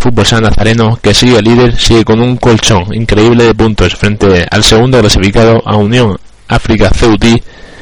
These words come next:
y parece ser que va decantado a quedar primero en este campeonato y buscar un puesto de playoff y un ascenso a segunda división, que sería la culminación a una gran temporada. Les dejamos a continuación, en unos minutos,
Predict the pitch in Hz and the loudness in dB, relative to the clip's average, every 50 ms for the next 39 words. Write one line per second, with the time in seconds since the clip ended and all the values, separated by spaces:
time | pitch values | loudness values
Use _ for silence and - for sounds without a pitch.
0 | - - - - 107 104 98 - - - 113 110 - 117 110 104 104 101 104 110 | -20 -16 -8 -6 -4 -2 0 0 0 0 0 0 0 0 0 0 0 2 2 2
1 | 110 110 113 110 113 107 107 - 104 98 95 90 85 82 76 - 101 98 104 101 | 2 0 0 0 0 -2 -2 0 0 2 2 2 2 0 0 -2 -2 0 0 0
2 | 101 110 104 98 - - - 117 107 107 113 113 117 110 107 107 110 113 - - | 0 0 0 -2 -4 -2 0 0 0 2 2 2 2 2 0 0 0 -2 -2 0
3 | - 110 104 104 113 113 107 - 95 95 95 104 104 110 110 - - - - - | 0 0 0 0 0 -2 -2 -2 -2 0 0 0 0 0 0 0 -2 -8 -14 -20
4 | - - - - 113 104 98 - - - 123 120 107 - - 120 135 135 117 - | -20 -8 -2 0 2 2 2 2 0 0 0 0 0 -2 -2 -4 -4 -2 -2 0
5 | 120 110 - - 104 104 104 107 123 123 117 107 92 - 90 80 117 123 131 131 | 0 0 2 2 2 2 2 2 2 2 2 0 0 -2 -4 -4 -2 0 0 2
6 | 104 92 - - 131 - 104 - 107 101 - - - 95 95 - - 107 101 - | 2 2 2 2 2 2 0 0 0 -2 -2 0 0 0 0 0 0 0 0 2
7 | 127 135 135 113 104 110 113 107 - - 113 110 113 120 - - - - - - | 0 0 2 2 2 2 2 0 2 2 0 0 0 -2 -6 -10 -16 -16 -20 -20
8 | - - - - - 110 113 - 107 101 127 131 127 101 85 85 - - - - | -20 -20 -12 -6 -2 0 0 2 2 2 2 2 2 2 0 -2 -4 -8 -14 -20
9 | - - - - - - - - - - 104 101 95 107 107 113 113 113 104 - | -20 -20 -20 -20 -20 -20 -18 -14 -8 -4 -2 -2 0 0 0 0 0 0 0 2
10 | - 117 117 127 135 - - - - 110 120 127 135 135 117 107 107 120 127 127 | 2 2 2 0 -2 -4 -6 -4 -2 0 0 0 0 0 0 0 0 0 0 0
11 | 120 120 113 - - 107 98 92 90 85 - - - - - - - - - 95 | 0 -2 0 0 0 2 2 2 2 0 -2 -4 -8 -12 -20 -20 -18 -10 -4 -4
12 | 92 92 98 95 - - 139 135 131 127 - 120 110 117 120 113 - 127 127 131 | -2 0 0 0 0 0 0 2 2 2 2 2 2 0 0 0 0 0 0 2
13 | 127 110 - - 117 104 95 92 - - - - - - - - - 107 117 131 | 2 2 2 2 2 0 0 -2 -6 -10 -14 -16 -20 -20 -10 -4 -2 0 0 0
14 | 135 127 123 123 120 117 107 92 95 90 87 - | 0 0 0 0 0 0 0 0 0 0 0 0